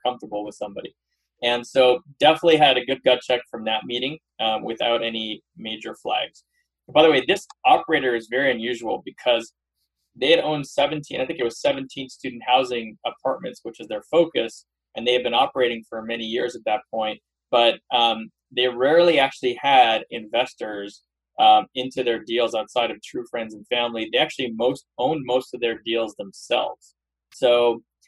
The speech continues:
um, it wasn't a typical syndicator who had been building up their portfolio by fundraising from outside, um,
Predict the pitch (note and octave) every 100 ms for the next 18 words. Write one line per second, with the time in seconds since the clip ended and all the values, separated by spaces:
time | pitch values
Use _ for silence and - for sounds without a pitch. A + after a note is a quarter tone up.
0 | _ _ B2+ A#2 A2+ A2+ A2 - _ _
1 | _ - B2 B2 D3+ D#3 E3+ D#3+ D#3+ D3
2 | C#3+ - - C3 B2 B2 A#2+ A#2 A#2+ A#2+
3 | A2+ A2 - A#2+ A#2+ A#2+ A#2 - A2+ -
4 | - - A2+ A2 A2+ - A2 G#2+ G#2+ _
5 | _ B2 A#2 A2+ A2 G#2+ G#2 - - A2+
6 | G#2+ - - A2 G2+ G2 _ _ _ -
7 | B2 A2+